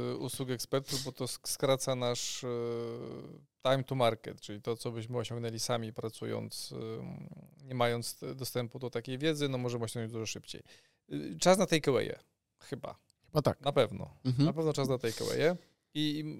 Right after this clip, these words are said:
Speaker 1: i jakby mój takeaway nie będzie się bezpośrednio tyczył tego, o czym mówiliśmy, tylko
Speaker 2: Mhm.
Speaker 1: będzie się tyczył tego, o czym nie powiedzieliśmy.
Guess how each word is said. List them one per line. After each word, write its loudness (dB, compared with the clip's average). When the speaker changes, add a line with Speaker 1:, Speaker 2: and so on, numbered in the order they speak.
Speaker 1:
i -8
jakby -6
mój 0
takeaway 4
nie 4
będzie 4
się -2
bezpośrednio -2
tyczył -4
tego, 0
o 0
czym -6
mówiliśmy, -2
tylko -4
Speaker 2:
Mhm. 4
Speaker 1:
będzie -4
się -6
tyczył -10
tego, 0
o -2
czym 2
nie 10
powiedzieliśmy. 2